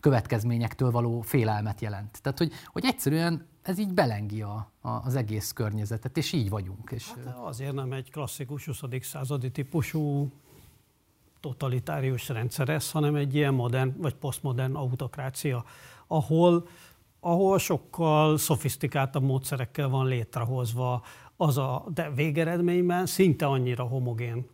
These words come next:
Speaker 2: kommunikációs közeg, vagy, hogy mondjam, a, ö, bizonyos, bizonyos, ö,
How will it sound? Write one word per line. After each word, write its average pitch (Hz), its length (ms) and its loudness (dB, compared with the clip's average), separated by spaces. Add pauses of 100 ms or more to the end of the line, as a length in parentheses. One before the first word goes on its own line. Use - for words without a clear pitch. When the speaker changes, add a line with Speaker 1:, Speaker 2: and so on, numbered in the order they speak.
Speaker 2:
kommunikációs 139 840 -4
közeg, 127 380 0
vagy, 151 300 6 (240)
hogy 175 200 6
mondjam, 139 440 8
a, - 100 -10 (560)
ö, 170 120 4
bizonyos, 170 680 8 (1500)
bizonyos, 185 880 8
ö, 156 280 12